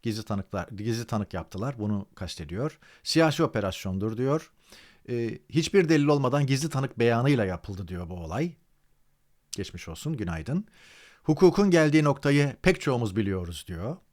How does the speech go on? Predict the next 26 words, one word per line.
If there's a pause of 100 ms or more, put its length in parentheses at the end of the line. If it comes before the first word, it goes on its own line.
(160)
Geçmiş
olsun,
günaydın. (800)
E, (120)
"Adli
tıpa
giderken
rahattım.
O, (100)
ancak,"
diyor,
"oradan
gelecek
raporun
benim
için
önemi
yok." (140)
Geçmiş
olsun,
günaydın.
Yani (1120)
iktidar
adına
iş
tutmuş.